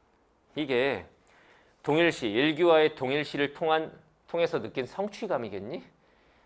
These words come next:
이게 뭔 소리야? 도대체 선택지가. 말도 안 되는 선택지를 그냥 넣어놨어. 답은 오 번이 되는 거죠. 간단하죠? 네, 넘기세요.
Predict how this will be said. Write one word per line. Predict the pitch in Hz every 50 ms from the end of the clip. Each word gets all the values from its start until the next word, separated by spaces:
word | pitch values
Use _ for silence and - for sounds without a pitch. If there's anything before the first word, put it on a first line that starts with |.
| _ _ _ _
이게 | - 165 202 403
뭔 | 349 202 139 139 151 160 165
소리야? | 160 170 147 147 202 269
도대체 | 269 - 156 165 156 - 135
선택지가. | - 165 143 - 135 - - 107 98 -
말도 | - 110 147 196 226 247
안 | 262 254
되는 | 226 233 208 196
선택지를 | 180 190 170 175 - 165 143 131
그냥 | 123 120 110 104
넣어놨어. | 101 101 104 104 98 95 - - 98 95 95 110 117 101 90 -
답은 | - 95 95 101 123 147 151 147 - - - - - - -
오 | 104 98
번이 | 92 95 87 95 110
되는 | 117 113 95 90 85
거죠. | 87 - - - - - - - _ _ _ _ _ _ _ _ _ _ _ _ - _ _ _ _ -
간단하죠? | - 104 95 104 107 123 139 170 208 226
네, | 240 - - - - - - - 92 92
넘기세요. | 107 127 143 120 - - 82 71